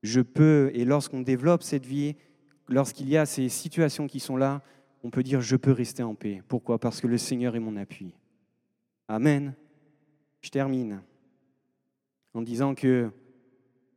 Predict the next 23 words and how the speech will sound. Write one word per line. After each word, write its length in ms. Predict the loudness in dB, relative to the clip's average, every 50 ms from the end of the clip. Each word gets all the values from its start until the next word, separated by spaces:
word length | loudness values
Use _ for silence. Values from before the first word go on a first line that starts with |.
| _ _ _ _ _
ne 160 | -2 0 0
nous 220 | 2 2 2 0 0
laissons 340 | 0 0 -2 -2 -4 -2 0
pas 380 | 2 2 4 4 2 0 -2 -4
absorber 720 | -6 -6 -6 -4 -4 -2 -2 -2 0 0 0 0 0 -2 -6 -14 _ _ _ _ _ _ _ _ _ _ _ _ _ _ _ _ 2
par 160 | 2 2 2
tout 160 | 2 0 -2
ce 220 | 0 2 2 2 2
que 340 | 4 4 4 6 6 4
ce 200 | 4 0 -2 -2
monde 800 | 0 0 0 0 -2 -2 0 0 0 2 2 0 0 -2 -2 -4 -6 _ _ _ _ _ _ _ _ _ _ _ _ _ -8
et 100 | -8 -4
par 400 | 0 2 2 2 2 2 0 -2
les 420 | 0 0 0 -2 -2 -2 -2 0 2
événements 460 | 4 4 4 4 4 2 2 2 2
de, 260 | 2 2 2 0 -2
de 200 | -4 -2 0 2
notre 280 | 2 2 2 0 -2 -4
quotidien. 600 | -4 -4 -6 -6 -8 -12 -8 -6 -6 -6 -6 -10 _ _ _ _ _ _ _ _ -4
Ne 120 | 0 2 4
nous 160 | 6 6 6
laissons 380 | 6 6 4 2 0 -2 2
pas 480 | 4 6 6 6 6 6 4 2 0